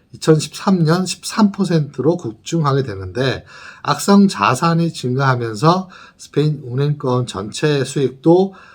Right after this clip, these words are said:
어, 이천칠 년 이백오십억 유로에서 이천십이 년도 마이너스 칠백사십억 유로로 급감했습니다. 특히 이천, 아, 일곱 개 저축은행을 통합하여 만들어진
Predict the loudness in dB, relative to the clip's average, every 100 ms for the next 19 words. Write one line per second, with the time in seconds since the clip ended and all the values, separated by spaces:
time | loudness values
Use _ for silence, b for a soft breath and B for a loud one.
0 | B B -10 -6 -6 -4 0 2 2 0
1 | 2 6 6 4 0 -2 0 2 2 2
2 | 2 2 0 -4 -6 -2 0 0 -2 b
3 | -16 -6 -4 -4 -2 -2 0 -2 -6 _
4 | -8 -6 0 4 4 4 B B B B
5 | B 4 6 6 4 -2 -8 -10 -12 -6
6 | -4 -4 -6 -8 -4 -2 -2 -4 -4 -6
7 | -10 -8 -6 0 0 0 -4 -12 -10 -4
8 | -4 -4 -10 _ _ _ _ _ _ -20
9 | -20 -18 -16 B B 0 6 6 6 -2
10 | B B -10 0 2 2 -6 -2 0 0
11 | 2 6 4 6 4 4 0 0 0 2
12 | 2 2 0 -4 -4 -4 -4 -2 0 2
13 | 2 0 -2 -2 -2 -4 0 4 4